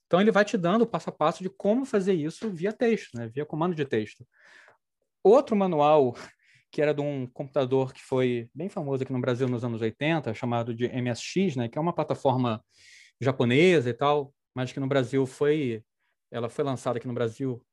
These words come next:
por duas empresas, a Gradiente e a Sharp.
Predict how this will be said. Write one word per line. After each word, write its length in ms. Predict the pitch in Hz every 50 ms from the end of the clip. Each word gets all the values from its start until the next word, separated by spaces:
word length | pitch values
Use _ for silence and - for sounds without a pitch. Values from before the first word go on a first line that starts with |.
| _ _ _ _ _ _ _
por 160 | - 120 127
duas 180 | 131 151 151 156
empresas, 420 | 139 135 147 143 147 131 131 113
a 60 | 127
Gradiente 800 | 120 127 127 139 151 139 135 135 131 131 147 175 190 185 - -
e 160 | 139 127 123 131
a 140 | 123 120
Sharp. 500 | - - - 147 160 190 - - - _